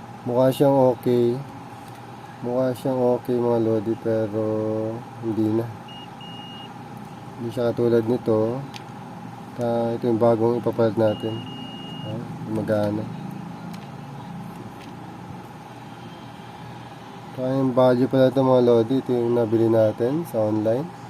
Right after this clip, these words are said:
Ito yung value niya. Kung nakikita nyo, mga lodi,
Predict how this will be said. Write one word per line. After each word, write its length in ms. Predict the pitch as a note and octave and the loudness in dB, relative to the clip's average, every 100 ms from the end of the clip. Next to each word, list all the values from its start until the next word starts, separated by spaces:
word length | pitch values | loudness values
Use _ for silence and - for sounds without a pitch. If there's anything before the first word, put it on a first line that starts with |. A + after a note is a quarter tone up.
| - - - - - - - - - | -16 -16 -16 -16 -16 -16 -16 -16 -10
Ito 40 | B2 | -4
yung 160 | A#2+ A#2 | 0 4
value 480 | A2+ A2+ G#2+ A2 A2+ | 6 6 4 2 0
niya. 180 | A#2+ B2 - - - - - - - - - - - - - - - - - - - B2 A#2 C3 C#3+ - - | -2 -6 -14 -16 -16 -16 -14 -16 -14 -14 -14 -14 -14 -14 -14 -14 -14 -14 -14 -14 -12 -10 -8 -8 -12 -12 -4
Kung 160 | A2+ | 0
nakikita 420 | A2+ A2 A2 A2 A2 | 2 2 2 2 2
nyo, 200 | A2+ G#2+ | 4 2
mga 100 | G#2+ | 2
lodi, 280 | G2+ G#2+ | 0 -2